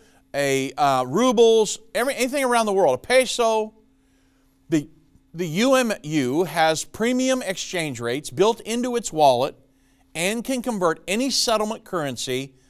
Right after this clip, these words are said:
amount to the equivalent of the U M U amount. What is it again? It's called a universal, this is something we'll need to follow.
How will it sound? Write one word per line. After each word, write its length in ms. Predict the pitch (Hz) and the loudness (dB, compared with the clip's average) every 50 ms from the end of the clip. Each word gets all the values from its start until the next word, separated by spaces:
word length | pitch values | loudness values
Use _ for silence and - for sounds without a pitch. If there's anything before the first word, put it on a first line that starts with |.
| _ _ _ - | _ _ _ -2
amount 440 | 165 180 170 151 143 147 156 - - | -2 0 0 0 0 0 -2 -4 -6
to 100 | - 165 | -6 -6
the 220 | 147 160 156 147 | -6 -6 -6 -6
equivalent 540 | 160 156 - - 196 196 175 190 202 208 - _ - | -8 -8 -6 -4 -4 -2 -2 -2 -4 -4 -6 _ -4
of 140 | - 160 151 | -2 -2 -2
the 100 | 147 - | -2 -4
U 200 | 151 151 170 180 | -4 -4 -4 -2
M 160 | 185 190 190 | -2 -2 -4
U 120 | 202 247 269 | -4 -4 -4
amount. 340 | 175 117 110 104 95 - _ _ _ _ _ _ _ _ _ _ _ _ _ _ _ _ _ _ _ _ _ _ _ _ _ _ _ - - - _ _ _ _ - | -4 -4 -4 -6 -8 -10 _ _ _ _ _ _ _ _ _ _ _ _ _ _ _ _ _ _ _ _ _ _ _ _ _ _ _ -20 -20 -20 _ _ _ _ -2
What 200 | 135 151 175 208 | 2 4 4 4
is 160 | 220 175 214 | 4 2 0
it 100 | 247 226 | 0 0
again? 460 | 226 185 190 220 220 226 233 226 226 - _ _ _ _ _ - | -2 -2 -2 -2 -2 -2 -2 -4 -6 -12 _ _ _ _ _ -6
It's 180 | - 180 - - | -6 -4 -4 -4
called 320 | - - 175 165 165 147 | -4 0 2 2 2 2
a 100 | 135 131 | 2 0
universal, 680 | 127 113 107 143 196 240 254 247 214 226 220 - 208 160 | 0 -2 -2 -2 0 0 0 0 -2 -2 -4 -4 -4 -6
this 160 | 156 160 156 | -6 -6 -6
is 80 | 160 - | -6 -4
something 320 | - 208 202 196 220 208 | -2 -2 -2 -2 -4 -4
we'll 100 | 208 208 | -4 -4
need 140 | 208 214 214 | -4 -2 -4
to 60 | 208 | -4
follow. 460 | 202 - 214 190 160 123 113 95 101 | -2 2 4 4 4 2 0 -4 -8